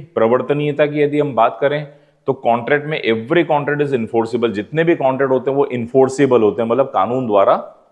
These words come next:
अ, इन्फोर्स होते हैं। और यहाँ पर every promise is not enforceable, क्या हर प्रॉमिस, हर वचन इन्फोर्सेबल होता है? नहीं होता है। क्या सारे एग्रीमेंट इन्फोर्सेबल होते हैं? नहीं होते हैं।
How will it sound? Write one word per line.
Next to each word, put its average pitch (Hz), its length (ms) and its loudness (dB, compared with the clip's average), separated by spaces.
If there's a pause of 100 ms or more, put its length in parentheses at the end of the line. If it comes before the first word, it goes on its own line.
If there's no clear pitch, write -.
(160)
अ, 107 260 -2
इन्फोर्स 131 420 2
होते 82 220 -6
हैं। 71 120 -12 (420)
और 117 120 2
यहाँ 120 220 2
पर 156 120 -2
every 117 440 -2
promise 139 600 -4
is 113 180 -6
not 120 240 2
enforceable, 110 640 -6
क्या 123 140 2
हर 127 260 0
प्रॉमिस, 135 640 -2
हर 131 80 2
वचन 131 340 0
इन्फोर्सेबल 127 560 -2
होता 135 220 0
है? 123 100 -2
नहीं 98 160 -6
होता 107 200 -2
है। 107 240 -4 (500)
क्या 127 120 4
सारे 131 380 4
एग्रीमेंट 139 360 0
इन्फोर्सेबल 127 540 -2
होते 135 200 -2
हैं? 135 80 -6
नहीं 107 300 -6
होते 113 220 -2
हैं। 113 140 -10